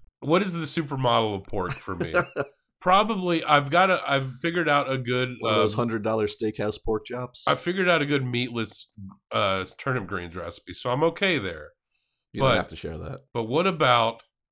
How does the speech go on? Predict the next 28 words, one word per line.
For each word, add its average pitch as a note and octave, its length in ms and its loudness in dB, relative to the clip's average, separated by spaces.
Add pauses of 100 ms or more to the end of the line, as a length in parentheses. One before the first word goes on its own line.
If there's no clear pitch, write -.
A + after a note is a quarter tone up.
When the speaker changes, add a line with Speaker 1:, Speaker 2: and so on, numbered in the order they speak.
(100)
Speaker 1:
I G#2+ 60 -2
think A2 220 -6
Memphis G#2+ 400 -4
style G2+ 580 0
barbecue G2 500 -4
ribs F2+ 400 -6
might F2+ 200 -6
be F#2+ 80 -10
the E2 200 -16
Speaker 2:
Oh, D#2+ 40 -8
hell - 100 -8
Speaker 1:
supermodel E2+ 440 -8
Speaker 2:
yeah. - 80 -14
Speaker 1:
of - 60 -20 (100)
pork F2 240 -12 (100)
for E2 100 -20
me. D#2+ 240 -16 (220)
I'm C#3 240 4
not D#3+ 220 2
in E3+ 160 0
Memphis, A2 400 -4
but A2 140 -2
if A2 160 -2
I B2+ 180 4
was B2+ 300 -2
there, A2 400 0 (400)
I B2+ 160 4
might, C3+ 380 2